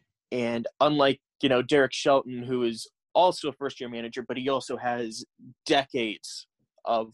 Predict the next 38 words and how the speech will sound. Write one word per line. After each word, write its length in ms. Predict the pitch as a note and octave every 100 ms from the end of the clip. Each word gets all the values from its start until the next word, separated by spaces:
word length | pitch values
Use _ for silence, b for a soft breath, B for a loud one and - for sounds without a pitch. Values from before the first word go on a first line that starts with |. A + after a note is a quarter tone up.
| -
of 100 | A#2+
coaching 420 | - - C3 - A2+
experience. 920 | - - - A#2+ B2+ C3 - - - b b b b -
Uh, 160 | A#2 A2+
Ross 380 | C3 F#3 F#3+ F3
really 160 | E3+
doesn't 240 | D3+ C#3+ A2+
have 240 | C3 B2+
that. 180 | A2+ F2+
It's 160 | G#2+ -
more 180 | C3+
of 80 | C3
the 140 | C3 -
Aaron 280 | B2+ B2 A#2
Boone 260 | B2+ B2 A#2+
type 240 | - G#2 -
hire, 380 | A2+ G#2 G#2 G#2 b b b
where 140 | - A#2
you 100 | A#2
get 180 | A#2 -
someone 400 | - - B2 A#2+
who 120 | B2 A2+
was 200 | G#2+ A#2
a 240 | G#2+ G#2
recent 500 | - C3 C3 - A#2
player 580 | - B2 A#2+ A#2 A#2 A#2 - _ _ _ _ _ -
and, 340 | G#2 G#2+ G#2
you 80 | A2+
know, 120 | G#2+
not 200 | G#2 A2
a 60 | A2
lot 160 | G#2+ G2+
of 80 | -
coaching 260 | A2 A2
experience, 380 | A2+ - A#2 G#2+
and 100 | G#2+
let's 240 | A2+ -
see 160 | - G#2